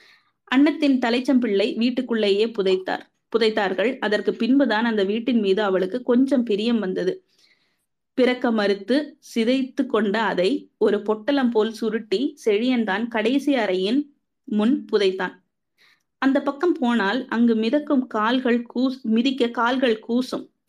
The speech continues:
அக்குழியின் மீது கல்லொன்றை வைத்திருந்தான் செழியன். சில நாட்களுக்கு குழந்தையின் மெல்லிய நாடி துடிப்பை அங்கே பாதங்கள் உணர்வது போல கற்பிதம் இருந்தது. அங்கே நிற்கையில் அன்னத்தின் இதயம்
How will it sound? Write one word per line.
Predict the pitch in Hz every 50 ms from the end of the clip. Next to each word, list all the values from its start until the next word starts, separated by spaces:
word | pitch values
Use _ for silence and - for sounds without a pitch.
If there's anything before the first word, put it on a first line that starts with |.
| - -
அக்குழியின் | 190 190 - - 233 233 240 277 277 277 254 233
மீது | 220 202 196 190 185 190 214 277 302 - - - - - _ _ _
கல்லொன்றை | - 226 226 254 277 277 262 233 226 202 190
வைத்திருந்தான் | 185 185 190 185 - 196 196 185 180 190 208 208
செழியன். | 202 190 185 175 175 175 - -
சில | _ - 294 294 294
நாட்களுக்கு | 285 285 285 277 - 294 269 220 185 - - 220 269 285 - - _ _ _ _ _ _ _ -
குழந்தையின் | - 220 226 240 247 247 233 220 214 202
மெல்லிய | 202 196 208 208 233 254 254 247 226
நாடி | 208 196 196 214 240 233
துடிப்பை | 233 220 196 196 190 196 202 220 226
அங்கே | - 208 202 196 196 196 196
பாதங்கள் | 202 214 208 226 240 262 254 240 214 190
உணர்வது | 190 196 202 226 233 233 226 214 214
போல | 214 - 202 196 190 202 233 294 - - - _ _ _ - -
கற்பிதம் | 226 233 220 269 247 254 226 208
இருந்தது. | 185 185 185 185 185 175 175 180 - _ _ _ - - - - -
அங்கே | - 247 269 269 262 262
நிற்கையில் | 262 269 285 277 - 339 311 262 220 233 247
அன்னத்தின் | 233 226 240 269 311 320 320 - 247 220
இதயம் | 196 190 190 196 233 247 233 202 190 202 254 262